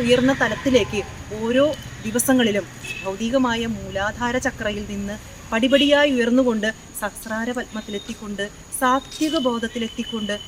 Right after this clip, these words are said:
ആ പ്രപഞ്ച ശക്തിയോട് ചേർന്ന് നിന്നുകൊണ്ട് ആ പോസിറ്റീവ് എനർജി പൂർണ്ണമായും ഉൾക്കൊള്ളുക, ഈ ദേവീഭാവം ഉൾക്കൊള്ളുക എന്നതാണ് ഓരോ മനുഷ്യജീവൻ്റെയും ലക്ഷ്യമെന്ന് മനസ്സിലാക്കാനാണ്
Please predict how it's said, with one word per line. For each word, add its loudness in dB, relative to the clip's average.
ആ 0
പ്രപഞ്ച 0
ശക്തിയോട് -2
ചേർന്ന് 4
നിന്നുകൊണ്ട് 0
ആ -4
പോസിറ്റീവ് 0
എനർജി -4
പൂർണ്ണമായും 4
ഉൾക്കൊള്ളുക, 4
ഈ 2
ദേവീഭാവം 0
ഉൾക്കൊള്ളുക 0
എന്നതാണ് -4
ഓരോ -6
മനുഷ്യജീവൻ്റെയും -6
ലക്ഷ്യമെന്ന് 0
മനസ്സിലാക്കാനാണ് -6